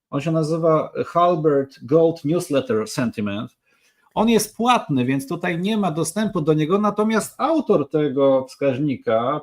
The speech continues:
pan Halbert, jest, e, no, etatowym dziennikarzem, e, który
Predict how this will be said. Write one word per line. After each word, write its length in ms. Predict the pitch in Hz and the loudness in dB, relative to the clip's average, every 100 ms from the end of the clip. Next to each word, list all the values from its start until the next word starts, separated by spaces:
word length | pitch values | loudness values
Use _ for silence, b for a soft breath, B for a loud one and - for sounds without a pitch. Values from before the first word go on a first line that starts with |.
| - | -6
pan 140 | 147 | -6
Halbert, 680 | 139 170 139 113 123 165 - | 2 2 2 2 0 -2 -4
jest, 400 | 196 247 - - | -2 -2 -6 -2
e, 320 | 214 208 214 | 0 2 0
no, 220 | 214 226 226 | -2 -2 -2
etatowym 920 | 214 220 - 220 220 208 208 202 196 - _ _ _ _ _ _ _ _ | 0 0 2 4 4 6 6 6 2 -4 _ _ _ _ _ _ _ _
dziennikarzem, 1400 | - 131 180 190 190 - 196 196 175 175 185 175 175 170 | -20 -2 0 2 0 -2 0 0 0 -2 -4 -4 -4 -4
e, 420 | 170 165 165 160 156 | -4 -2 -2 -4 -8
który 920 | _ - 175 165 170 165 160 151 147 | _ -4 -2 0 0 2 2 0 -4